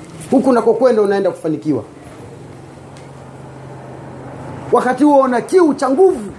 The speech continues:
wakati, yani unahitaji, unahitaji maji. Na wallahi hata ukipewa kikombe wala umalizi. Fitna, fitna, mitihani ya kufa hii. Unaiona ile harsh, unaona wale watu, unaona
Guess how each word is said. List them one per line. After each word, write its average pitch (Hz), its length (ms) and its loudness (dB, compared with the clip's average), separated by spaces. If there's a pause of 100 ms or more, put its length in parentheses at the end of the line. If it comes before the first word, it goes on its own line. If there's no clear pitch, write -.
wakati, 277 440 -2 (300)
yani 311 240 2
unahitaji, 285 720 0
unahitaji 269 500 -4
maji. 269 400 0 (160)
Na 277 120 0
wallahi 311 300 2
hata - 220 0
ukipewa 254 340 -4
kikombe 214 340 -2
wala 202 120 2
umalizi. 156 340 -4 (1040)
Fitna, 269 440 2
fitna, 294 420 0
mitihani 269 520 2
ya 233 80 -2
kufa 214 340 -8
hii. 117 80 -10 (2750)
Unaiona 247 500 4
ile 233 160 -2
harsh, - 380 -6 (180)
unaona 254 500 0
wale 262 220 4
watu, 190 440 0
unaona 269 500 2